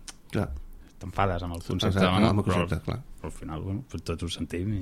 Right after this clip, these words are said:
Speaker 1: Sí, sí, sí, però clar,
Speaker 2: part de, part
Speaker 1: Bueno,
Speaker 2: d'enamorar-se
Speaker 1: de fet, de,
Speaker 2: és
Speaker 1: de
Speaker 2: que
Speaker 1: fet, és l'únic punt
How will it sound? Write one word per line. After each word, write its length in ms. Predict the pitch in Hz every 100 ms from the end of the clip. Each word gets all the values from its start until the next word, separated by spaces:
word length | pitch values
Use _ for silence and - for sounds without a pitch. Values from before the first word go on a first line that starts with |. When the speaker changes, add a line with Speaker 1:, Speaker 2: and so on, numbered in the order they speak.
| 90
Speaker 1:
Sí, 140 | -
sí, 160 | 98 98
sí, 200 | 101 117
però 220 | 127 - 82
clar, 140 | 69 -
Speaker 2:
part 200 | 95 85 92
de, 380 | 85 65 - -
part 140 | -
Speaker 1:
Bueno, 220 | 107 107
Speaker 2:
d'enamorar-se 400 | 107 123 123 123
Speaker 1:
de 20 | 156
fet, 140 | -
de, 80 | 123
Speaker 2:
és 120 | 101
Speaker 1:
de 80 | 113
Speaker 2:
que 160 | 117 113
Speaker 1:
fet, 160 | 120 147
és 80 |
l'únic 300 | 147 135 117 -
punt 220 | 123